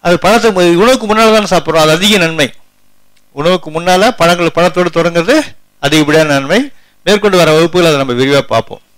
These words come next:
சரிங்களா? first விஷயம் பசித்து சாப்பிடணும், ரெண்டாவது ருசித்து சாப்பிடணும், மூணாவது இனிப்பான பழங்களை சாப்பிடணும், நான்காவது மன உளைச்சல் கூடாது.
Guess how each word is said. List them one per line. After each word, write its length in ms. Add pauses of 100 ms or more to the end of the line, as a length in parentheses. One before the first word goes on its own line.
(340)
சரிங்களா? 220 (260)
first 200
விஷயம் 300
பசித்து 380
சாப்பிடணும், 400
ரெண்டாவது 320 (800)
ருசித்து 420
சாப்பிடணும், 400
மூணாவது 320 (340)
இனிப்பான 420
பழங்களை 320
சாப்பிடணும், 480 (260)
நான்காவது 560 (960)
மன 240
உளைச்சல் 440
கூடாது. 320